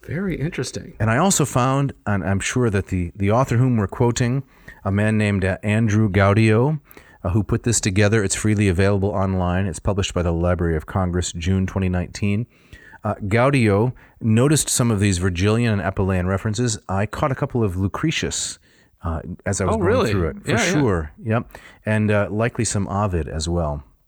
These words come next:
Speaker 1: Excellent, excellent, great.
Speaker 2: So that's the guy.
Speaker 1: Okay. And so, um, you, you, you, you note here on, on the, on the notes here,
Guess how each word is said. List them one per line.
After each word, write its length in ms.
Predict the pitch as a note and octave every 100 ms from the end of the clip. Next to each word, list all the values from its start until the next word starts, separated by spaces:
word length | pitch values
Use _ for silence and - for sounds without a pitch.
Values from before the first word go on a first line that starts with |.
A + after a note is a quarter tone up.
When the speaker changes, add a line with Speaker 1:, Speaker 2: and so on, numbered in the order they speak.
| _
Speaker 1:
Excellent, 500 | - - - - - -
excellent, 380 | C3 - A2+ G2
great. 300 | B2+ F3+ -
Speaker 2:
So 100 | C3
that's 300 | D#3+ F#3+ -
the 80 |
guy. 360 | C3+ F#3 A3+ D2 C2+ -
Speaker 1:
Okay. 360 | D3 D3 G3+ B3 - - - - - -
And 200 | D#3 D3+
so, 260 | - D#3+ A#2+
um, 400 | C#3 C3 A#2+ A#2+ -
you, 200 | - C3
you, 220 | A2+ C#3+ -
you, 340 | C3 B2+ A#2+ -
you 100 | B2
note 180 | B2 A#2+
here 140 | A#2
on, 100 | A2
on 240 | A2 A2 G#2
the, 280 | G2 - G#2
on 240 | G2+ G2
the 80 | G2
notes 300 | G#2+ G#2+ -
here, 260 | A2 F#2+